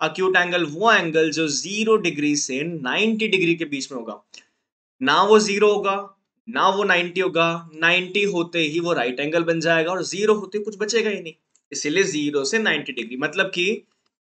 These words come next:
yes, zero point one degree is an acute angle, eighty nine point nine degree is an acute angle, इनके बीच में सारे acute हैं, ठीक है।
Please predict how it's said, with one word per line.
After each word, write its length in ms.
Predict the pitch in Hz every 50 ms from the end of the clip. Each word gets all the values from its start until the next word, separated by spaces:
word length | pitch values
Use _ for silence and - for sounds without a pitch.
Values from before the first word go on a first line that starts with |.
| _ 202
yes, 360 | 202 175 139 - - - 131
zero 360 | 123 - 165 202 220 233 226
point 300 | 226 220 214 208 202 190
one 160 | 190 185 185
degree 260 | 170 175 156 156 156
is 80 | 151 156
an 80 | 143 139
acute 320 | 135 - 151 165 156 151
angle, 400 | 135 131 127 120 123 131 156 175 - _ _ _ _ _ _ _ _ _ _ _ -
eighty 460 | 170 170 175 170 170 196 196 185 165
nine 400 | 156 151 156 180 220 226 220 220
point 240 | 214 208 202 196 190
nine 240 | 180 175 175 170 165
degree 240 | 160 147 147 151 147
is 80 | 143
an 100 | 151 143
acute 360 | 143 143 - 190 202 165 - 180
angle, 360 | 156 139 131 123 123 127 131 -
इनके 240 | 165 151 147 156 160
बीच 280 | 147 147 147 143 147 151
में 100 | 147 147
सारे 800 | 147 - 170 170 170 165 160 160 151 143 131 127 143 170 165
acute 340 | 143 - - 127 113 110 -
हैं, 80 | _ _ _ _ _ _ _ _ -
ठीक 120 | 165 180
है। 260 | 220 214 220 214 -